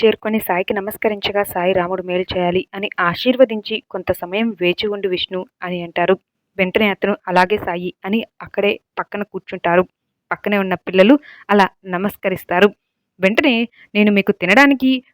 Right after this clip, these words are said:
కొన్ని ఆహార పదార్థాలు ఇస్తాను" అని చెప్పి,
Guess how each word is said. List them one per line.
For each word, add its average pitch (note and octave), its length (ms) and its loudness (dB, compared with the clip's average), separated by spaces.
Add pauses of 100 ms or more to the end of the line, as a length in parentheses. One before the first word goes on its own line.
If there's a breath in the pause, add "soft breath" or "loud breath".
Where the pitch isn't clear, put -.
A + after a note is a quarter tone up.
(120)
కొన్ని G#3 400 2 (300)
ఆహార F#3+ 240 4
పదార్థాలు A3 480 4
ఇస్తాను" G#3 480 2
అని G#3+ 200 2
చెప్పి, C4 360 2